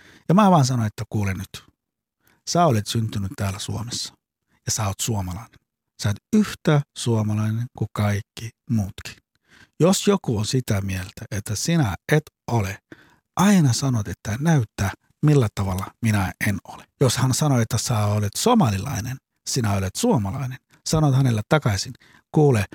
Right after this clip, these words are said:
minä olen somalilainen ja minä olen suomalainen." Ja s-, hän, sinulta puuttuu se toinen osuus, joten minä olen tässä asiassa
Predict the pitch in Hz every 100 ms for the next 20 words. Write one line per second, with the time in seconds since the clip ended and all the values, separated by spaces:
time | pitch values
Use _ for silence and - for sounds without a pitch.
0 | _ - 170 117 101 - 151 165 160 160
1 | 165 165 - - 165 151 143 135 - 98
2 | - 120 - - _ 135 117 - - -
3 | 151 131 - 165 165 135 139 185 135 -
4 | 90 - - - 214 165 104 95 - 92
5 | - - - - _ - - 131 139 123
6 | - _ 160 214 170 95 101 95 98 123
7 | - 98 101 101 92